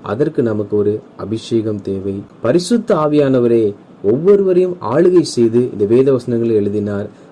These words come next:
அந்த பரிசுத்த ஆவியானவர் நம்மை நிரப்பி இருப்பார் என்றால், நாம் வேதம் வாசிக்கும் பொழுது அந்த பரிசுத்த ஆவியானவர் நமக்கு ஒவ்வொன்றையும் தெளிவாய் கற்றுக் கொடுத்து நடத்துகிறவராய் இருக்கிறார்.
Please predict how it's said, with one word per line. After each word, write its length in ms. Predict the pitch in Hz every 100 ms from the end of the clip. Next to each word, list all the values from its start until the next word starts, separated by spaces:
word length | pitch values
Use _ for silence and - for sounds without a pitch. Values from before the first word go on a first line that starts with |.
| -
அந்த 320 | 104 180 202
பரிசுத்த 600 | 131 131 - 208 208 196
ஆவியானவர் 340 | 190 190 190
நம்மை 480 | 170 117 123 165 160
நிரப்பி 380 | 120 127 180 208
இருப்பார் 340 | 180 156 139
என்றால், 440 | 120 113 117 110 104 - -
நாம் 140 | 95 95
வேதம் 320 | 110 170 185
வாசிக்கும் 460 | 151 131 123 120
பொழுது 400 | 110 107 107 104 - - -
அந்த 100 | 98
பரிசுத்த 520 | 101 110 - 170 165
ஆவியானவர் 400 | 147 135 139 139
நமக்கு 360 | 127 107 107 104
ஒவ்வொன்றையும் 720 | 92 - 165 170 123 113 120 - -
தெளிவாய் 480 | 110 127 147 147
கற்றுக் 360 | 135 104 - 147
கொடுத்து 380 | 123 107 - 123 - -
நடத்துகிறவராய் 720 | 101 101 104 113 107 107 107 104
இருக்கிறார். 500 | 98 - 101 104